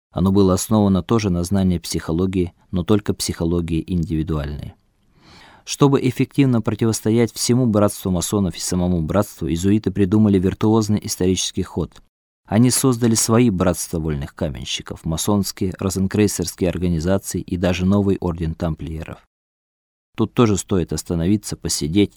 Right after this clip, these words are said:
и вдуматься в гениальность этого плана. Все давно знали, что история творится людьми,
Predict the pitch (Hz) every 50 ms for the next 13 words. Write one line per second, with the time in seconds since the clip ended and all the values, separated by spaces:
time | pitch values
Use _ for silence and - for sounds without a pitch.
0 | - - 85 80 80 82 107 107 104 95 87 - - 87 82 85 82 87 92 95
1 | 92 92 87 85 - - - - 85 - 80 78 - - 82 82 78 78 76 -
2 | - _ _ _ _ _ _ _ _ _ _ _ _ _ _ _ _ _ _ _
3 | _ _ _ _ - - - 143 135 139 139 135 139 135 127 127 139 147 143 117
4 | 92 85 - - 92 90 87 - - 120 117 113 104 - 101 104 104 107 - -
5 | - 92 95 95 90 101 113 120 117 107